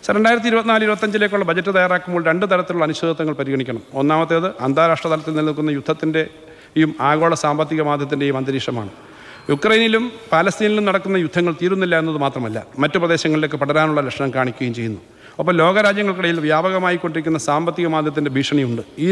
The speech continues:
രണ്ട് ലോക സാഹചര്യങ്ങളിലും വല്ല-, കൂടുതൽ രൂക്ഷമാകില്ല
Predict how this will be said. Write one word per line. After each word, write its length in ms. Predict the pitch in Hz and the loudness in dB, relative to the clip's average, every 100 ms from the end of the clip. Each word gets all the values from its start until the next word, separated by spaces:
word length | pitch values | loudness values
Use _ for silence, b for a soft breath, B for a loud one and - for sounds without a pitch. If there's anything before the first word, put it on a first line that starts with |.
| 180 | 2
രണ്ട് 160 | 175 175 | 2 2
ലോക 120 | 160 180 | 2 2
സാഹചര്യങ്ങളിലും 540 | 156 135 127 127 117 135 - B B B B B - | 0 0 -2 -2 -4 -6 -10 B B B B B -4
വല്ല-, 240 | 147 151 147 | 0 0 2
കൂടുതൽ 240 | 156 170 175 | 2 2 2
രൂക്ഷമാകില്ല 520 | 160 156 175 160 156 | 0 0 2 2 2